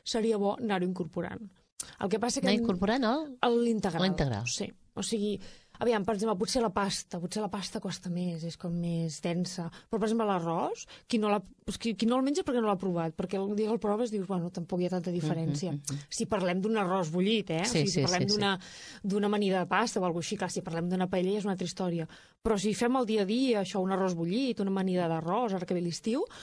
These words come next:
Speaker 1: doncs per què no? La podem fer amb arròs integral, pujarem una mica la quantitat de fibra i, a més a més, hasta té un gust un pèl diferent. A mi,
Speaker 2: És bo.
Speaker 1: jo, jo penso que és bo,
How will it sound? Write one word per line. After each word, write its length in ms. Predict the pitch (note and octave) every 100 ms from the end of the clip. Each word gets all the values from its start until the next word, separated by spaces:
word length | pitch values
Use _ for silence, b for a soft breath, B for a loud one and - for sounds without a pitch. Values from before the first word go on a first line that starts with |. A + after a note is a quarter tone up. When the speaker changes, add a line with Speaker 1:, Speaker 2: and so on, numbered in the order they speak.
| B -
Speaker 1:
doncs 180 | G3
per 160 | - F#3
què 100 | F#3+
no? 140 | E3+ G#3
La 100 | A3
podem 260 | F#3 F#3
fer 160 | F#3 G#3
amb 200 | F#3+ F3+
arròs 300 | F3+ F3+ F#3
integral, 460 | F#3 F#3+ G3+ A#3+ E4 B4 B B B B _
pujarem 400 | B3 G3+ A3 B3+
una 100 | A#3+
mica 180 | A#3+ A#3
la 80 | F3+
quantitat 340 | F3+ F#3 F3
de 80 | F3
fibra 320 | F#3 C#4 C#4 G4 B B -
i, 80 |
a 40 | A#3+
més 80 | B3
a 60 | C4
més, 80 |
hasta 240 | C#4+ - C4
té 120 | A#3+
un 400 | A3+ A3+ A3 A3+
gust 260 | G#3+ A#3 G#3
un 220 | A#3+ A3 G3+
pèl 160 | A#3 A3
diferent. 640 | A3 A#3+ F#3 D3+ D3 A3 - -
A 80 | A#3
mi, 80 |
Speaker 2:
És 60 | D#4+
bo. 140 | D#3 A2 -
Speaker 1:
jo, 200 | G#3+ A#3+
jo 160 | G3+ B3
penso 160 | E4
que 60 | E4
és 100 |
bo, 120 | F3+